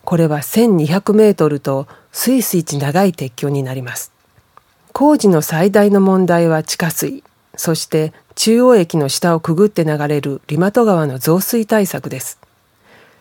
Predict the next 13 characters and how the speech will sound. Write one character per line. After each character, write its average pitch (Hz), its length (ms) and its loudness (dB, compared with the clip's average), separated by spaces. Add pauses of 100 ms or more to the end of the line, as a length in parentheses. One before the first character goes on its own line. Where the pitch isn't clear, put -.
(160)
気 - 140 -2
象 240 240 2
台 226 220 4
と 226 100 0
の 190 140 4
密 147 160 -2
接 - 260 -4
な 180 140 2
共 175 240 0
同 175 160 2
作 180 180 -2
業 143 220 -2
で、 139 260 -8